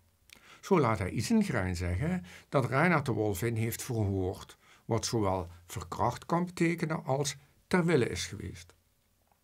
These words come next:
En als Grimbeert over deze situatie spreekt, zegt hij dat de Wolvin schier genezen was, wat zowel kan betekenen dat ze snel weer beter was, als dat ze snel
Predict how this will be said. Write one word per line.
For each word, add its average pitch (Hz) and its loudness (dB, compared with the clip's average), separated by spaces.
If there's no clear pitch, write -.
En 156 2
als 127 4
Grimbeert 151 4
over 104 -2
deze 98 -2
situatie 95 0
spreekt, 101 -4
zegt 135 0
hij 135 0
dat 127 2
de 131 2
Wolvin 117 2
schier 117 0
genezen 107 4
was, - -12
wat 110 0
zowel 123 2
kan 113 0
betekenen 101 0
dat - 0
ze 95 -4
snel 85 -2
weer 92 -4
beter 160 2
was, 123 -4
als 117 -4
dat 98 0
ze - -6
snel 92 -2